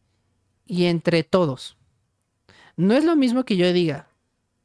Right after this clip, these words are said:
"Toda la gente es fea", a "La mayor parte de la gente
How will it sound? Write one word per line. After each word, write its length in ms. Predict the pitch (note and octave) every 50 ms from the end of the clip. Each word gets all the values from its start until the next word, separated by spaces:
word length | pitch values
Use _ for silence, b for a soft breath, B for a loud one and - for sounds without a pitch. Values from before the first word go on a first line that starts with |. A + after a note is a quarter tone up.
| _ _ _ _ _ _ _ _ _ _ _ _ _ _ _ _ _
"Toda 260 | - C4 D4 C#4 C4
la 100 | A#3 G#3
gente 220 | A3+ A#3+ A#3 -
es 100 | G#3 -
fea", 300 | - G3+ F3+ E3+ F#3+ A#3 - _ _ _ _ _ _ _ _ _ _ _ _ _ _ _ _ _ _ _ _ _
a 420 | - D#3+ D3+ D3+ D3+ D3 D3 - - _
"La 160 | E3 E3 E3
mayor 360 | E3 E3 E3 D#3+ E3+ F#3 F3+
parte 380 | - - F3 F3 E3+ - F#3+ F3
de 120 | D#3+ D#3
la 160 | D3 C#3 C#3 C#3
gente 760 | - F3 F3 E3+ E3 E3 - _ - F3 F3 F3 F3 E3+